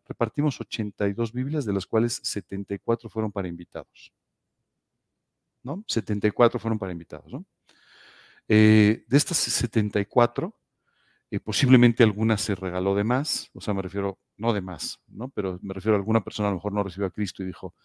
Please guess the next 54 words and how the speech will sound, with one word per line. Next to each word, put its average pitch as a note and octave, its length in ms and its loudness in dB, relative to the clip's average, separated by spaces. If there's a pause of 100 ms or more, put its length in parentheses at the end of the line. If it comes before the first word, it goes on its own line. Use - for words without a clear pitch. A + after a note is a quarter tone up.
(200)
"Mm, A#3+ 220 0 (100)
una A#2+ 140 8
Biblia". A#2 300 6 (300)
Ya B2+ 80 4
sabes, B2+ 180 4
tú C3 120 -2
dices, C3+ 300 2
"¿Esto - 220 -6
es B2+ 60 0
gratis?". C3+ 380 6
"Sí, F3 420 -4
sí, E3+ 240 -4
yupi", D#3+ 320 0
¿no? F3+ 180 2 (720)
Entonces, B2 260 -2
bueno, B2+ 200 8
pues G#2+ 100 2
hay A#2+ 80 10
gente B2 300 6
que G#2 260 0
se - 180 -2
llevó A2+ 200 6
la A#2 80 10
Biblia A#2 260 6
porque G#2 200 -2
era G#2+ 100 4
gratis, A#2+ 360 2
pero G2 180 -8
bueno. G#2+ 260 -2 (760)
Pero C3 140 8
yo F#3 180 6
sí, F#3 200 0 (120)
sí - 220 -6
creo C#3 280 2
que - 100 -14
pode-, A#2+ 220 4
podemos A#2+ 360 0
hablar A2 220 4
de, A#2 160 -8 (720)
realmente B2+ 600 2
de A#2 60 4
unas G#2+ 160 0
sesenta G#2 460 -4
y G2+ 80 -2
cinco, C3 340 -4
setenta G#2 400 -4
personas F#2+ 480 -8
que - 120 -12
invitaron F2+ 360 -10
a E2+ 60 -12
Cristo - 280 -20
a D#2 40 -18
su D#2+ 80 -20
corazón. C#2+ 360 -20